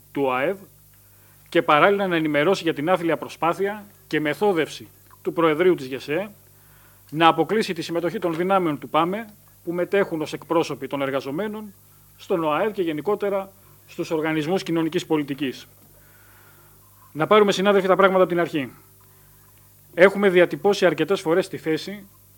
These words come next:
πως ο αευ δεν είναι ένας αυτοτελής οργανισμός που διεξάγει μέσα από το Διοικητικό του Συμβούλιο ανεξάρτητες κοινωνικές δράσεις,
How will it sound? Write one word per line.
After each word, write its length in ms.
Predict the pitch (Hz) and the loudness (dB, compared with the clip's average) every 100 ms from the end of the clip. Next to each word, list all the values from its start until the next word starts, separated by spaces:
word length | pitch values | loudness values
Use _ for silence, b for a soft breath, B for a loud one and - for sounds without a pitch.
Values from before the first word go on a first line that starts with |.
| _ _ | _ _
πως 200 | 165 147 | -4 0
ο 140 | 156 | 2
αευ 220 | 151 202 180 | 4 4 2
δεν 160 | 202 | 0
είναι 160 | 196 190 | 0 -2
ένας 160 | 170 | -4
αυτοτελής 440 | 170 156 147 147 151 | -6 -6 -4 -4 -4
οργανισμός 500 | 139 139 127 165 175 | -4 -4 -4 -6 -4
που 140 | 156 | -2
διεξάγει 540 | 139 143 135 185 175 151 | 0 -2 0 0 0 2
μέσα 240 | 170 170 | -2 -2
από 120 | 151 | -4
το 300 | 151 139 127 156 | -4 -6 -6 -14
Διοικητικό 520 | 143 147 143 139 147 | -8 -6 -6 -4 -2
του 80 | 175 | -2
Συμβούλιο 640 | 143 135 147 190 190 196 180 b b b | -6 -6 -2 2 0 -2 -6 b b b
ανεξάρτητες 680 | 156 160 147 185 202 185 | -2 0 0 0 0 -2
κοινωνικές 460 | - 156 143 156 160 | -6 -6 -4 -2 -2
δράσεις, 520 | 147 165 180 202 - | 2 0 0 -6 -10